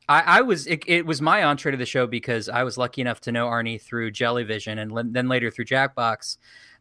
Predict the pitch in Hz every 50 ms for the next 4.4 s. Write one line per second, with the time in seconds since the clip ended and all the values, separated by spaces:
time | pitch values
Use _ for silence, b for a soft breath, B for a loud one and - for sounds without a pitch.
0 | _ - 127 123 123 123 123 120 123 123 120 - 135 135 139 147 139 - 151 139
1 | 139 156 175 156 147 135 135 127 135 131 117 123 123 127 120 127 120 120 123 123
2 | 117 117 110 110 - - 131 131 135 131 - 131 120 117 113 107 - - 120 113
3 | 113 113 110 113 110 107 117 113 110 - - 120 120 117 113 113 113 113 107 107
4 | - - 113 107 107 104 104 104